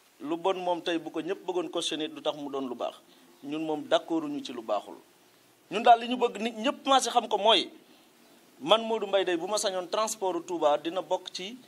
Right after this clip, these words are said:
transport exemplaire yi. Ndax dëkk bi yelloo na ko, dayoob dëkk bi toll na noonu. Mais nag suñu problème mooy njiit yi ñu amee, da cee bari ñoo xam ni dañuy incarner loo xam ni seen expérience àggul foofu.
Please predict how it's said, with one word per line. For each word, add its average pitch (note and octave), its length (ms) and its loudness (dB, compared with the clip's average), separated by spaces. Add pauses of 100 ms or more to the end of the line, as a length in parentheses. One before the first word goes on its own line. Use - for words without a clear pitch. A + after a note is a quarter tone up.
(560)
transport G#3 580 2
exemplaire G3+ 760 4
yi. G#2 180 -6 (1160)
Ndax C3+ 240 -2 (100)
dëkk E3+ 240 -4
bi D3 140 -2
yelloo F#3 240 4
na E3 120 0
ko, E3 200 -4 (420)
dayoob G3+ 340 6
dëkk G3 220 2
bi E3 80 -12 (100)
toll G#3 280 4
na F#3+ 80 0
noonu. C#3 260 -2 (600)
Mais D3+ 180 0
nag F#3 160 0
suñu A3 240 -6
problème F3+ 400 -2
mooy E3+ 200 -4
njiit E3+ 300 -8
yi F3 120 -8
ñu G#3 80 -2 (100)
amee, D#3+ 260 4 (540)
da D3+ 120 2
cee F#3+ 180 2
bari F3+ 360 4
ñoo F3+ 180 2
xam E3 200 2
ni D#3+ 100 -2
dañuy F3 320 -4 (140)
incarner F3 480 0
loo D#3 140 2
xam D3 180 -2
ni D3 100 -6
seen E3 280 -6 (180)
expérience D#3+ 760 -2
àggul D3+ 280 0
foofu. A#2 300 -8